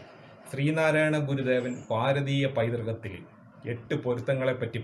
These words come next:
പറയുന്നു. വിദ്യ, വിത്തം, കുലം, പ്രായം, ആരോഗ്യം, ഇങ്ങനെ പത്ത് പൊരുത്തങ്ങൾ അദ്ദേഹം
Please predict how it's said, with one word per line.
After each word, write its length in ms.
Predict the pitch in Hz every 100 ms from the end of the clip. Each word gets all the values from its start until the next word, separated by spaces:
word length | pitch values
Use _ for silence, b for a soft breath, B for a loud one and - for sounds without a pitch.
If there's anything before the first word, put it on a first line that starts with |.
| 98
പറയുന്നു. 400 | 95 101 90 - - - - _ _ _ _ _ _ -
വിദ്യ, 320 | 120 117 120 123 113 - - - -
വിത്തം, 420 | 113 - 127 117 113 - - - -
കുലം, 300 | 123 117 113 - - -
പ്രായം, 440 | 123 120 120 117 117 - - 117
ആരോഗ്യം, 500 | 127 127 117 117 120 110 -
ഇങ്ങനെ 200 | 165 170 -
പത്ത് 240 | 147 - 165
പൊരുത്തങ്ങൾ 420 | 139 127 135 135 113
അദ്ദേഹം 240 | 104 113